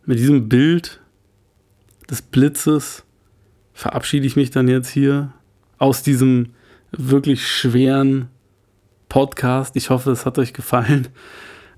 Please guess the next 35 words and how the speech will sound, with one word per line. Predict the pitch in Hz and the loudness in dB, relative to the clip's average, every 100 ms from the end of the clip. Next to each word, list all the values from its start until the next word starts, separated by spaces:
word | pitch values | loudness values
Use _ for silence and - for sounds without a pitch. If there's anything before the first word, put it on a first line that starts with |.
| - | -2
Äh, | 120 113 120 | 2 4 2
ich | 120 | 2
hoffe, | 117 | -2
ich | - | -4
habe | 127 | -2
hier | 131 | 0
nicht | 123 - | 0 -2
zu | 147 | -4
viel, | 127 139 127 123 135 | 0 2 4 2 0
äh, | 123 117 | -2 0
wirres | 127 143 135 - | 0 0 -2 -2
Zeug | 139 139 139 | 0 0 0
durch | 127 | -2
die | 131 | -2
Gegend | 120 131 131 | 0 2 2
gelabert, | 127 117 117 127 127 123 | 2 0 2 0 0 0
aber | 117 117 113 110 - _ _ _ _ _ - | 0 0 -2 -6 -12 _ _ _ _ _ -4
ja, | 117 110 - - - - | -2 0 -4 -18 -6 -2
es | 127 | 0
ist | 160 - | 0 0
schwierig, | 180 165 156 | 2 2 2
solche | 151 127 127 | 0 0 0
großen | 123 139 127 117 | 2 2 2 2
Sachen | 120 120 123 | 0 0 0
irgendwie | 120 113 113 | 2 0 -2
vereinfacht | 110 123 135 131 120 - | -4 -6 -2 0 -2 -6
zu | - 120 | -4 0
sagen, | 117 120 | 0 2
nicht | 117 117 - | 0 -2 -2
zu, | 131 120 113 - - - - | 0 2 0 -6 -20 -20 -18
zu | - 123 | -2 2
sehr | 113 120 | 2 2
irgendwie | 123 120 117 - | 2 0 0 -2
abzuschweifen, | - - 139 - 123 110 123 123 | -4 -4 -4 -2 -2 0 0 0
rumzuschwadronieren. | 117 127 123 120 - 117 120 120 120 123 127 123 | 0 -2 -2 -6 -4 -2 0 2 2 4 2 2